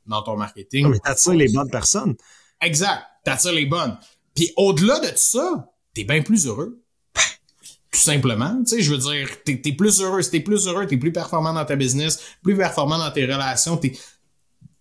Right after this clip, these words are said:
Speaker 1: t'es mieux dans ta vie, tout simplement. Fait que
Speaker 2: Puis écoute, ça l'apporte le prochain point. T'es-tu éthique dans ton
Speaker 1: Mhm.
Speaker 2: entreprise ? Les gars qui vendent des thermopompes à vingt mille piastres l'unité, je sais pas comment vous faites pour dormir le soir.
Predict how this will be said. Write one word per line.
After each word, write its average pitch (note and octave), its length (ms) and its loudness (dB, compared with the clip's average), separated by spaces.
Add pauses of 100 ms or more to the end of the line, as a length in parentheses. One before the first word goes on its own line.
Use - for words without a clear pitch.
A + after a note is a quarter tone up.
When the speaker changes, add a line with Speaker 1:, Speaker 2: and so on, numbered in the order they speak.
(200)
Speaker 1:
t'es E3+ 80 6
mieux E3 260 6
dans D3 160 4
ta A#2 140 0
vie, A2 220 -6
tout - 120 -4
simplement. G#2+ 460 -2
Fait - 180 -6
que - 60 -20 (500)
Speaker 2:
Puis C3 160 4
écoute, C#3+ 460 2
ça E3 160 0
l'apporte G#3+ 360 -2
le F3 100 0
prochain D#3 420 -2
point. F3+ 340 2 (440)
T'es-tu D3+ 500 2
éthique - 720 0 (220)
dans C3+ 180 2
ton C3 160 0
Speaker 1:
Mhm. A#2+ 120 0
Speaker 2:
entreprise ? G#2+ 680 -2 (1000)
Les A2 200 6
gars F3+ 180 4
qui G3 140 -2
vendent A#2 220 0
des G#2+ 120 -2
thermopompes A2 600 -2
à G#2 100 -2
vingt G#2+ 160 -2
mille G#2+ 220 -2
piastres C3+ 320 0
l'unité, A2 400 2
je G#2+ 100 0
sais G#2 180 0
pas A#2 140 -2
comment G2+ 300 0
vous G2 60 -4
faites A2 280 -2
pour G#2 140 -2
dormir G#2+ 480 0
le G#2 100 -2
soir. A2 600 2